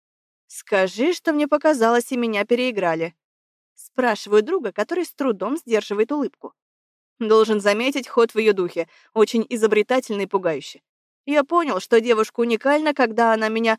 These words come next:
огнетушителем на яхте хотела прибить. А почему пугающе? Мне уже нужна разрядка после увиденного, а вам придется ждать весь день.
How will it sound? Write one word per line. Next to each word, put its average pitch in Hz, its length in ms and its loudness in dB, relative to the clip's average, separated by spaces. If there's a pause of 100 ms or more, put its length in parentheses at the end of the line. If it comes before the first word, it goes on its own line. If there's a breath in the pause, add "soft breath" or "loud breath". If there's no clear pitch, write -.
(140)
огнетушителем 254 800 -2
на 196 60 0
яхте 190 300 -2
хотела 190 360 -4
прибить. 180 420 -8 (640)
А 185 120 -2
почему 202 340 -2
пугающе? 190 560 -2 (560)
Мне 202 260 -2
уже 202 140 0
нужна 208 260 0
разрядка 196 540 0
после 180 300 -2
увиденного, 180 440 -4 (280 soft breath)
а 214 100 2
вам 269 220 2
придется 320 420 0
ждать 254 320 0
весь 277 220 -2
день. 202 320 0